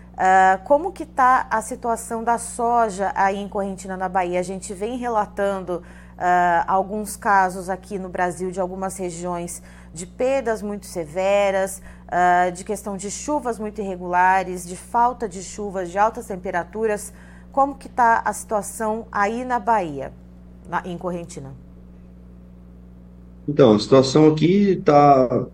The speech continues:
Speaker 2: tranquila, na medida do possível, né? A gente teve, ale-, por enquanto, o único fato que tá impactando pra, pra todo o oeste da Bahia aqui é o atraso nas chuvas que, que a gente teve e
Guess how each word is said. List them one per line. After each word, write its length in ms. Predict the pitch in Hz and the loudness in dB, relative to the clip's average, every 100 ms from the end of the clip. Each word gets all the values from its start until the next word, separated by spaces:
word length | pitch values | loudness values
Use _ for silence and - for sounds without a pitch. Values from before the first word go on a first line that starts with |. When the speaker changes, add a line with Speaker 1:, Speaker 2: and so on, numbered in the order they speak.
| - - - - - - - | -16 -20 -20 -20 -20 -4 4
Speaker 2:
tranquila, 1300 | 127 120 120 107 127 170 156 131 113 107 98 95 92 92 73 - | 4 4 2 4 6 6 4 2 0 0 -2 -4 -6 -8 -10 -8
na 160 | - 92 | -2 6
medida 420 | 107 98 104 107 | 6 6 4 6
do 140 | 107 101 | 6 2
possível, 640 | 98 - - 107 143 135 | -2 -2 4 6 6 6
né? 140 | 107 113 | 6 6
A 80 | |
gente 260 | 107 107 107 | 4 2 2
teve, 480 | 107 113 117 104 85 | 4 4 4 4 4
ale-, 240 | 90 90 67 - - - - - - | 2 -2 -4 -8 -12 -14 -16 -20 -2
por 120 | 110 | 0
enquanto, 400 | 110 110 123 123 | 4 4 4 6
o 80 | 117 | 6
único 320 | 123 123 123 | 6 2 0
fato 440 | - 104 - - | 4 6 6 4
que 200 | - 104 | -4 -2
tá 160 | - 104 | 2 2
impactando 640 | 107 104 - - 98 104 98 | 4 2 0 0 2 2 0
pra, 420 | 98 98 92 - | 0 2 0 -4
pra 200 | 95 92 | -4 -4
todo 300 | - 98 101 | 0 2 4
o 60 | 92 | 4
oeste 420 | 92 98 - 95 | 6 4 2 -2
da 80 | 90 | 0
Bahia 340 | 90 101 98 | 2 4 2
aqui 320 | 90 104 123 | 2 0 2
é 320 | 143 147 143 | 4 4 4
o 140 | 139 143 | 4 2
atraso 840 | 143 123 117 127 117 107 95 85 92 | 2 4 4 4 2 -2 -2 -6 -8
nas 200 | 95 - | -8 -2
chuvas 720 | - 147 180 170 160 - - | 2 4 6 4 2 -6 -14
que, 140 | - - - | -20 -20 -6
que 60 | 113 | -2
a 80 | 104 | 0
gente 260 | 107 104 | 0 -2
teve 640 | 107 110 151 160 160 151 - - - - - - - | 0 2 4 2 0 -2 -6 -18 -20 -20 -20 -20 -14
e 1080 | - 104 104 101 98 98 98 95 95 92 90 | -2 4 6 6 4 4 4 4 2 0 -2